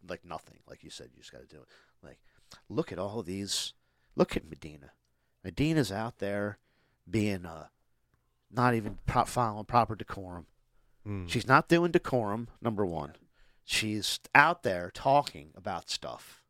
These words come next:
Speaker 1: That can't happen. And then she's Muslim. And you know, if you don't vote for Biden, you should vote for Trump. He's gonna do Muslim ban. And so basically, Medina's voting for a Muslim ban. Can you believe that?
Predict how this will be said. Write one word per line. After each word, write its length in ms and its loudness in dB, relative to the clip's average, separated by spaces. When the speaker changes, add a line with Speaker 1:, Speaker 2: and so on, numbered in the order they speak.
Speaker 1:
That 240 6
can't 260 -14
happen. 340 -18
And 200 8
then 180 4
she's 640 2
Muslim. 480 0
And 160 -2
you 120 -4
know, 500 4
if 120 -10
you 100 -2
don't 140 2
vote 200 8
for 100 2
Biden, 400 6
you 60 -2
should 200 0
vote 280 4
for 120 -8
Trump. 440 4
He's 220 2
gonna 200 6
do 120 4
Muslim 360 4
ban. 280 -8
And 100 -2
so 120 12
basically, 420 4
Medina's 420 -2
voting 200 2
for 160 -4
a 40 -8
Muslim 340 -8
ban. 240 -10
Can 140 0
you 80 10
believe 380 2
that? 280 6